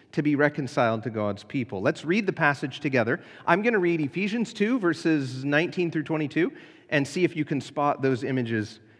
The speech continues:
with me. Paul says, "So then, you are no longer strangers and aliens, but you are fellow citizens with the saints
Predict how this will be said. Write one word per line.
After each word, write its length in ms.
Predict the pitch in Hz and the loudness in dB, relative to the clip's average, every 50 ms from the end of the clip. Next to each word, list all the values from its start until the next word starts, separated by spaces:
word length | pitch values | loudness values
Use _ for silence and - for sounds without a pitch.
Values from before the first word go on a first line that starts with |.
| _ _ _ _ | _ _ _ _
with 320 | - 113 131 127 123 - - | -2 0 0 0 0 -2 -8
me. 240 | 110 95 87 82 - - _ _ _ _ _ _ - _ _ _ _ _ | -8 -8 -8 -10 -14 -20 _ _ _ _ _ _ -20 _ _ _ _ _
Paul 200 | - 160 156 156 | -2 0 0 0
says, 540 | 156 - - 151 123 107 104 117 127 - - - - - _ _ _ _ _ _ _ _ _ _ _ _ _ _ _ _ _ _ _ _ | 0 0 0 2 2 2 0 -2 -6 -8 -16 -20 -20 -20 _ _ _ _ _ _ _ _ _ _ _ _ _ _ _ _ _ _ _ _
"So 260 | - - 196 202 208 | -2 2 4 4 6
then, 440 | 180 180 147 120 113 147 185 185 - - - - - _ _ _ | 6 4 2 2 0 -2 -4 -8 -14 -18 -20 -20 -20 _ _ _
you 180 | 175 185 190 | 2 4 6
are 80 | 190 185 | 6 6
no 140 | 180 196 220 | 4 4 4
longer 300 | 233 208 196 185 175 160 | 4 2 2 2 0 -2
strangers 540 | 165 - - 190 185 190 202 196 190 160 143 | -2 -2 0 0 2 2 2 2 0 0 2
and 140 | 151 139 | 0 0
aliens, 540 | 147 185 202 185 135 113 110 107 123 135 - | 2 2 2 2 2 0 0 0 -2 -4 -2
but 160 | - 160 127 | -2 -2 0
you 100 | 160 165 | 2 2
are 140 | 170 156 147 | 2 2 0
fellow 320 | 147 - 190 180 180 165 151 | 0 0 0 0 2 0 0
citizens 640 | - - - 233 220 180 127 - 117 113 117 110 | -2 0 0 2 2 0 0 0 -2 -4 -4 -2
with 180 | 131 127 113 - | -2 -4 -4 -4
the 60 | - | -8
saints 560 | - - 185 160 131 113 113 120 - - - | -6 -2 -2 0 0 -2 -4 -4 -8 -16 -20